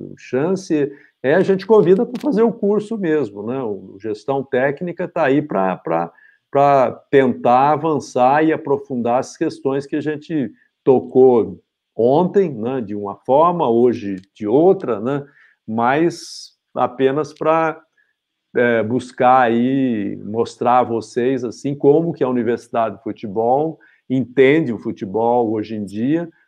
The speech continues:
quais são as demandas que estão ocorrendo, esse é o nosso papel, né, a gente faz curadoria, né, hoje existe, é, essa dificuldade, né, o que que,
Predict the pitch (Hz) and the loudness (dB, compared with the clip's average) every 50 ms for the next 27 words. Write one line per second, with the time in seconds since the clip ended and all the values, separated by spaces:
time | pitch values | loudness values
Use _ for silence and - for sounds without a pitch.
0 | _ _ - 135 143 151 143 143 - - 139 135 127 117 101 110 107 107 107 113 | _ _ 2 2 2 2 2 0 0 2 2 2 2 0 0 -2 -2 -2 -2 -2
1 | 120 139 151 151 135 123 - - - 107 - - 110 110 107 104 - 104 95 92 | -2 0 0 0 -2 -2 -4 -4 -12 -12 -8 -8 -6 -6 -6 -8 -8 -8 -10 -8
2 | 107 117 131 151 143 143 139 139 - 117 107 110 123 139 135 - - 107 - 110 | -6 -6 -4 -2 0 -2 -2 -2 -4 -4 -2 0 0 0 0 -2 -6 -12 -10 -10
3 | 104 - - 107 113 120 139 151 156 151 127 120 120 117 107 95 110 110 98 - | -10 -8 -4 0 2 4 4 4 2 0 -2 -2 -2 -2 -4 -6 -6 -10 -10 -8
4 | - 104 - - - 117 117 113 - - - 123 113 117 110 104 110 101 98 107 | -10 -10 -8 -2 0 2 2 2 0 -2 -2 0 0 0 -2 -2 -4 -4 -2 -2
5 | 127 147 165 170 151 - _ _ - 98 113 123 120 _ - - _ _ _ - | -2 0 0 0 0 -2 _ _ -12 -10 -10 -10 -10 _ -20 -20 _ _ _ 0
6 | 110 120 123 123 123 123 113 92 104 113 117 110 113 - - 110 101 95 - _ | 4 4 4 4 4 0 -4 -2 -2 -2 -2 -2 -4 -6 -8 -6 -6 -8 -10 _
7 | _ _ _ _ _ - 101 104 101 - 107 - 113 120 123 120 - 123 107 110 | _ _ _ _ _ 0 2 2 2 2 2 2 2 2 2 2 0 -2 -2 -2
8 | 107 - 113 107 117 113 107 98 107 110 127 139 160 156 131 117 101 101 117 127 | -4 -4 -4 -4 -2 -4 -2 0 2 4 4 4 2 0 -2 -6 -6 -4 -4 -2
9 | 127 117 104 92 - _ - 127 120 123 123 131 120 - - | -2 -2 -4 -4 -6 _ -4 -4 -2 -2 0 0 0 0 -2